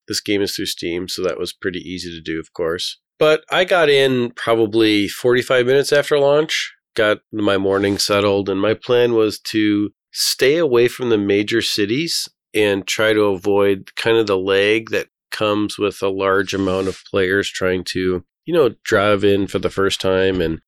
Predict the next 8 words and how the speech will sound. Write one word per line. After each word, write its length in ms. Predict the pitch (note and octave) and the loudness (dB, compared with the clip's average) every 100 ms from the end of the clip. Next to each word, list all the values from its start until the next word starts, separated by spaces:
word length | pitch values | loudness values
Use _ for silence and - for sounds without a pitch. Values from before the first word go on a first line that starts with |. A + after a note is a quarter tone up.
| _ | _
start 340 | - - G#2+ - | -6 0 0 0
questing 500 | - A2 - G#2 G2+ | -2 0 2 2 2
in 80 | G2 | 2
the 80 | |
main 240 | F#2+ G2+ G2+ | 2 2 2
questing 440 | A2 G#2 - G#2 | 0 0 0 -2
hubs. 440 | G2 G#2 G#2 G2+ G2+ | 0 0 0 0 0
And 280 | G2 F#2+ | 0 -2